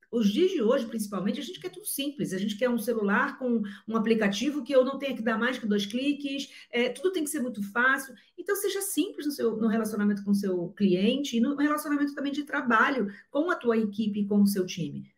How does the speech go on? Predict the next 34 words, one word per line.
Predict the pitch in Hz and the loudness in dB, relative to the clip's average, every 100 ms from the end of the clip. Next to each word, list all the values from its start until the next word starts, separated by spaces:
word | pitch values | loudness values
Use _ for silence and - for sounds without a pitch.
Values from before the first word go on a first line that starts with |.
| - | -8
Não | 453 | -4
tá | 427 | -2
satisfeito? | 320 240 - 269 359 - 196 | 0 -2 0 0 0 -2 -6
Senta | - 339 440 - 170 170 - | -4 -6 -6 -2 -2 -4 -8
e | |
conversa | - 427 247 311 330 220 | -8 -2 0 0 -2 -6
e | 240 | -6
pergunta, | 240 311 254 294 285 | -2 -2 0 -2 -2
"O | 247 | -2
que | 370 | -4
que | |
tá | - | -4
rolando? | 349 330 226 156 156 160 - - | -2 2 4 2 -2 -8 -16 -14
Tô | 277 | -8
sentindo | 339 349 381 | -2 0 0
que | |
você | - | 0
não | 330 | -2
tá | 302 | 0
bem, | 302 226 262 247 170 | 2 4 4 2 4
né?" | 202 262 - - _ | 4 4 0 -14 _
É, | 226 220 | 0 2
e | 226 233 | 6 8
aí, | 226 | 8
como | - 208 | 6 0
a | |
gente | 202 202 | 2 2
tá | 196 | 2
falando | 185 180 170 | 0 0 2
tanto | 208 220 | 0 2
de | 196 | 4
relacionamento | 196 180 196 180 175 - | 4 2 0 0 -2 -4
com, | 180 170 160 160 - _ | -4 -2 -4 -8 -18 _
com | 208 196 180 | 6 6 6